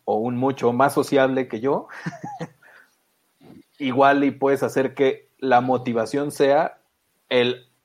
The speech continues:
poder acceder a convivir, poder acceder a socializar, etcétera. O David, que es, eh,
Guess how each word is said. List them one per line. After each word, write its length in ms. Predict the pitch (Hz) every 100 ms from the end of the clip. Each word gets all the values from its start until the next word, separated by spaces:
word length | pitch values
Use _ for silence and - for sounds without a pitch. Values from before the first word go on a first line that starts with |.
| _ _ -
poder 260 | 127 131
acceder 440 | 147 - 113 117 131
a 120 | 131
convivir, 640 | 117 107 104 117 139 147 120
poder 280 | 120 117
acceder 460 | 120 120 - 107 117
a 100 | 117
socializar, 1080 | 107 95 104 95 92 - 135 143 143 127 117 _ _ _
etcétera. 560 | - - 117 123 117 98
O 60 | 101
David, 360 | 104 131 131
que 360 | 120 107 107 123
es, 260 | 120 - -
eh, 380 | 98 95 92